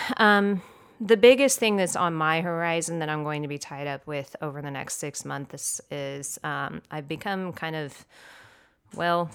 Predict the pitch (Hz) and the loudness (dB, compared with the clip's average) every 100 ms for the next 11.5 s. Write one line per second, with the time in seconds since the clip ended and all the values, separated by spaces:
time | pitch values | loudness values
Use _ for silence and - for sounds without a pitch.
0 | - - 196 190 180 165 170 160 156 160 | -14 -8 -2 -2 -2 -4 -6 -6 -2 0
1 | 151 156 151 151 151 156 151 151 143 143 | 0 -2 -4 -4 -6 -6 -8 -8 -6 -6
2 | 143 - 139 135 - 147 139 - 147 139 | -8 -6 -6 -6 -6 -8 -6 -4 -4 -4
3 | 135 120 _ _ _ _ _ _ _ - | -6 -12 _ _ _ _ _ _ _ -20
4 | - 196 170 160 151 147 139 135 - _ | -4 2 2 2 0 0 -2 -4 -8 _
5 | - 175 214 196 175 160 156 147 147 143 | -10 -4 2 4 4 2 0 -2 -2 -2
6 | 139 - _ _ - 165 151 147 - 143 | -4 -8 _ _ -8 -4 -4 -4 -8 -8
7 | 147 143 139 _ _ - - _ - 139 | -8 -6 -8 _ _ -20 -20 _ -6 -4
8 | 139 151 143 - - 151 135 131 123 - | -4 -2 -2 -2 -6 -6 -6 -6 -6 -8
9 | - 135 - 131 - - 160 139 131 - | -6 -8 -8 -12 -16 -14 -10 -10 -10 -10
10 | 131 131 - 131 131 131 - 139 139 135 | -10 -10 -10 -10 -10 -10 -10 -10 -8 -10
11 | - 139 131 127 | -10 -10 -10 -12